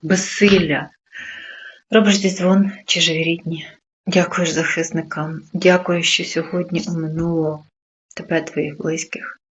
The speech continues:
Дякуєш за день. Співчуваєш тим, кому дуже не пощастило. Ідеш, вмикаєш тіло в роботу.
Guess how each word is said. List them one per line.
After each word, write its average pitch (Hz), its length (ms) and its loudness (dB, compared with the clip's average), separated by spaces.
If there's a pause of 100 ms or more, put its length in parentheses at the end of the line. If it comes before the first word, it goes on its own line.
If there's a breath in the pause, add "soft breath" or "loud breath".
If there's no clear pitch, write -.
(520)
Дякуєш 170 640 -6
за 156 120 -6
день. 175 280 -10 (1300 loud breath)
Співчуваєш 208 520 6
тим, 190 560 4 (520)
кому 170 560 -4 (220)
дуже 160 200 0
не 160 100 -4
пощастило. 165 760 -8 (840)
Ідеш, 185 360 2
вмикаєш 175 380 -4
тіло 175 260 -8
в 180 80 -8
роботу. 185 460 -12